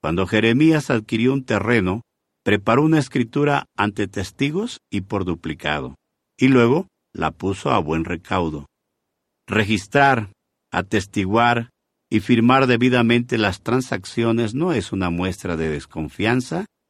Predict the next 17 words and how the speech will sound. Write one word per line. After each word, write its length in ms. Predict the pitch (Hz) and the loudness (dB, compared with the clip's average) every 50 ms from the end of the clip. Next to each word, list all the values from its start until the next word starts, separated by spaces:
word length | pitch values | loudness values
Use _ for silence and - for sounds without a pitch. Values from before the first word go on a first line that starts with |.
| _ _ _ | _ _ _
sino 420 | - - - 104 104 107 107 110 117 | -10 -4 -2 0 2 2 4 4 4
una 240 | 131 151 175 180 | 4 4 4 2
sabia 380 | 160 - 151 139 131 139 147 143 | 2 2 2 2 4 4 2 2
precaución 800 | 135 135 127 127 - 139 139 131 123 - - 117 113 117 120 117 | 2 0 0 0 2 0 0 0 -2 0 0 2 2 2 2 0
que 140 | - 123 | 0 0
evita 360 | 104 95 113 117 117 - 120 113 | 0 0 0 -2 -2 0 0 0
malentendidos, 1120 | 110 110 110 113 117 113 110 - 120 113 101 101 95 87 80 80 76 69 - - - - | 2 2 2 0 0 -2 -2 -2 -2 -2 0 0 -2 -2 -2 -4 -6 -8 -10 -14 -18 -14
desengaños 960 | - 90 107 113 - - 123 113 101 92 95 92 87 87 92 95 95 - - - | -6 -2 -2 -2 -2 0 -2 -2 0 0 0 0 0 0 -2 -4 -6 -8 -10 -8
y 100 | - 107 | -6 -4
discordias. 920 | 104 101 98 - - _ - - 78 73 71 67 69 65 67 65 - - - _ _ _ _ _ _ _ _ _ _ _ _ _ _ _ | -2 -2 -2 -4 -6 _ -6 -4 -4 -4 -4 -6 -8 -8 -10 -12 -16 -18 -20 _ _ _ _ _ _ _ _ _ _ _ _ _ _ _
Si 200 | - - - 95 | -10 -4 0 2
decidimos 640 | 95 110 110 - - 127 127 151 160 170 175 160 147 | 4 4 4 4 4 4 6 6 4 4 2 2 2
hacer 340 | 160 131 - - 151 151 139 | 0 -2 0 0 0 0 -2
tratos 480 | - - 135 135 135 131 - 135 - - | -2 0 2 2 2 2 -2 -6 -6 -4
con 180 | - 117 113 | -2 0 0
otro 280 | 117 123 120 127 123 110 | 0 0 -2 -4 -6 -6
cristiano, 680 | - 110 98 - - - 101 90 82 78 80 78 78 | -6 -8 -8 -8 -4 -2 -2 0 0 -2 -4 -6 -8